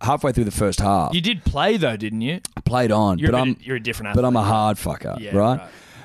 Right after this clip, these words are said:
Speaker 1: Point is, you need weeks off. We came back to, uh, we're doing the Wentworth comp,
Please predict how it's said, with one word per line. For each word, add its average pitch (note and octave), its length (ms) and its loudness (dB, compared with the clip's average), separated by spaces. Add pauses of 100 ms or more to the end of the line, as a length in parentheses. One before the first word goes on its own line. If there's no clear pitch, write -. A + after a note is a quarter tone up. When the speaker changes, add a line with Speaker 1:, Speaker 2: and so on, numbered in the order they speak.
(260)
Speaker 1:
Point E3+ 280 2
is, C#3 480 2
you B2 140 2
need D#3 280 4
weeks C#3+ 360 2
off. C#3 340 2
We C#3+ 120 4
came D#3+ 260 2
back C3+ 220 0
to, C3 260 4
uh, A2+ 220 4
we're B2 120 2
doing C3+ 200 2
the A#2 80 0
Wentworth A#2+ 500 2
comp, B2 340 0